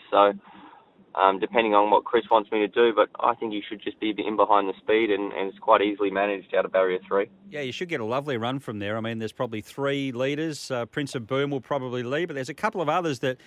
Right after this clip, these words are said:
Speaker 2: that'll hopefully take Prince of Boom on a little and, and, and make him earn the lead,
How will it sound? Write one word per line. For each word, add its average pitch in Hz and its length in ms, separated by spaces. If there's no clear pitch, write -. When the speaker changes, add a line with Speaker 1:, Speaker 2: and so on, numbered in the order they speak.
Speaker 2:
that'll 160 200
hopefully 165 500
take 147 260
Prince 147 260
of 120 140
Boom 131 260
on 156 160
a 131 80
little 131 320
and, 135 180
and, 143 300
and 151 160
make 185 240
him 151 120
earn 156 260
the 139 80
lead, 156 340